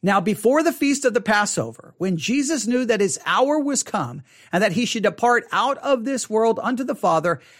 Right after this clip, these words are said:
having loved his own which were in the world, he loved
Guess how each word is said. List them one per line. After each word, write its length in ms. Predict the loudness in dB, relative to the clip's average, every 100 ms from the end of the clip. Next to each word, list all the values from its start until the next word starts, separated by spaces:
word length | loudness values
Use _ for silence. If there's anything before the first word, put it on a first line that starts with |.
| _ _
having 680 | -2 2 2 2 2 0 -4 -4
loved 760 | 0 4 4 6 4 0 -10 -12 _ _ _
his 400 | -4 4 4 4 0
own 680 | 2 4 4 2 0 -4 -6 _ _ -2
which 340 | -2 -2 0
were 240 | 2 2 2
in 260 | 2 2
the 100 | 2
world, 640 | 2 4 4 4 2 0 -4 _ _
he 240 | -4 0 2
loved 680 | 4 4 4 4 2 -2